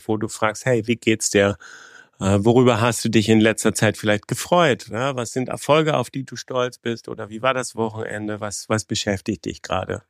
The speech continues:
Lass uns mal ein bisschen als Menschen miteinander connecten." Also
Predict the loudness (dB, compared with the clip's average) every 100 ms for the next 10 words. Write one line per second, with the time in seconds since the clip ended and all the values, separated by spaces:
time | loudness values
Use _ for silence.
0 | _ -4 0 0 0 0 2 -2 -4 -4
1 | -4 -6 2 4 4 4 2 2 4 2
2 | 4 0 0 0 0 -4 -10 -12 -12 _
3 | _ _ _ -20 -18 -16 -14 -12 -12 -12
4 | -14 -6 0 4 6 6